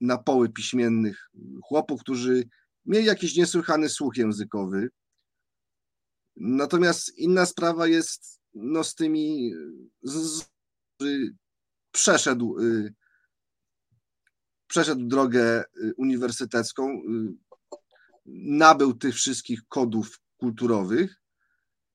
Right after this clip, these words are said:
On zresztą był ulubieńcem Kazimierza Wyki, y, ale nie poszedł, y, drogą, y, li-, li-, literaturoznawczą.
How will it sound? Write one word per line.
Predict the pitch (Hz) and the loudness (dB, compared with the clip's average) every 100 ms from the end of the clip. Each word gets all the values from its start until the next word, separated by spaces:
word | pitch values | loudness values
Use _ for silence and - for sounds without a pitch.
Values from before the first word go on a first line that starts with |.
| _ _ | _ _
On | 117 131 | -4 -2
zresztą | 143 139 143 135 | -2 -2 -2 0
był | 139 135 | 0 0
ulubieńcem | - 143 135 143 139 139 135 | -2 -4 0 0 0 -2 -4
Kazimierza | 139 120 120 123 117 107 | 0 -2 0 -2 -2 -2
Wyki, | 110 107 120 175 190 _ _ _ _ _ _ _ _ _ _ _ _ _ _ | -4 -4 -6 -6 -6 _ _ _ _ _ _ _ _ _ _ _ _ _ _
y, | - 80 82 - - | -16 -14 -16 -16 -2
ale | 147 208 | 2 2
nie | 254 | 2
poszedł, | 254 233 190 139 | 2 4 2 0
y, | 107 151 147 147 143 | -8 -6 -6 -6 0
drogą, | 156 147 143 139 | 2 4 2 0
y, | 113 - - 98 101 120 123 123 | -4 -14 -20 -14 -6 -2 0 2
li-, | 151 160 - | 4 4 2
li-, | 139 151 - | -2 -2 -2
literaturoznawczą. | 123 156 165 156 160 151 143 139 - 170 | 0 0 0 -2 -2 -2 -2 -4 -2 -6